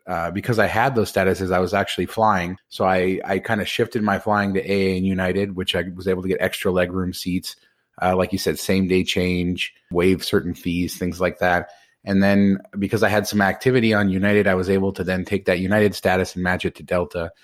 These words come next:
to get Delta Platinum. And I'll use that for upgrades and everything for a lot of my Delta vacations deals that I booked to Orlando and, uh,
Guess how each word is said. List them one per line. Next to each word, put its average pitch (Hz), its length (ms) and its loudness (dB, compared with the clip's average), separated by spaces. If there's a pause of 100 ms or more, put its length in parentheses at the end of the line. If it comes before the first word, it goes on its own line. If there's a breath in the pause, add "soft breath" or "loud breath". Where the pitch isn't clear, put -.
(180 soft breath)
to - 80 -14
get 80 180 -4
Delta 87 300 0
Platinum. 85 520 -2 (200)
And 90 240 2
I'll 95 240 2
use 98 260 2
that 101 420 0
for 92 320 2
upgrades 95 520 2
and 95 80 -2
everything 92 360 -2
for 92 140 -2
a 87 60 0
lot 90 160 2
of 87 60 -2
my 85 120 -2
Delta 92 460 0
vacations 101 580 -2
deals 107 320 0
that 104 100 0
I 101 80 2
booked 104 360 0 (380 soft breath)
to - 100 -6
Orlando 101 800 2
and, 87 400 -6
uh, 82 300 -2